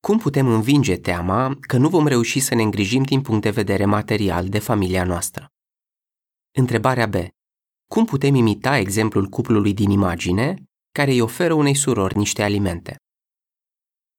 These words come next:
Dacă suntem convinși că Jehova ne iubește pe noi și pe membrii familiei noastre, vom fi siguri că vom avea lucrurile materiale necesare.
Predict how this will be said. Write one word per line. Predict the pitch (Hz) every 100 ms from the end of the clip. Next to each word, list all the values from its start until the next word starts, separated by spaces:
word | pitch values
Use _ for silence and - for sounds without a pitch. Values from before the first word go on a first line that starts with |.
| _ _ _
Dacă | 127 110 104
suntem | - 147 156 117
convinși | 113 101 120 135 -
că |
Jehova | 101 - 120 113
ne | 101
iubește | 98 92 113 - 104
pe | -
noi | 95 87 90 120
și | -
pe | -
membrii | 95 104 123 107
familiei | - 92 101 110 104
noastre, | 90 85 - 120 143 139 _ _ _ _ -
vom | 123 131
fi | 123
siguri | 87 - 120 123 131 135
că | 139 104
vom | 104 98
avea | 95 117 123
lucrurile | 104 104 110 104 104
materiale | 101 98 101 95 90 90
necesare. | 92 - 95 - 87 -